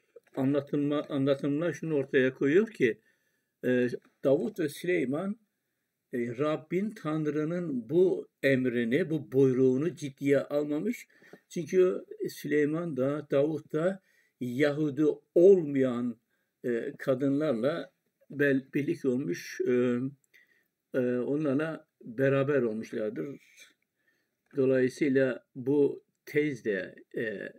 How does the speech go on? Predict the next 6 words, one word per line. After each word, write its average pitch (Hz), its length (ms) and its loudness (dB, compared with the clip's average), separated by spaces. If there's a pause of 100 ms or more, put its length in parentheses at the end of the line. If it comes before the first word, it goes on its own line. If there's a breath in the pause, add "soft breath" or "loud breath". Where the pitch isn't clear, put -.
(440)
çürütülmektedir. 120 1120 -6 (720 soft breath)
E, 131 260 2
görüldüğü 165 600 0
gibi, 165 500 4 (640)
e, 113 340 -2 (280)
Tevrat'ta 156 840 -2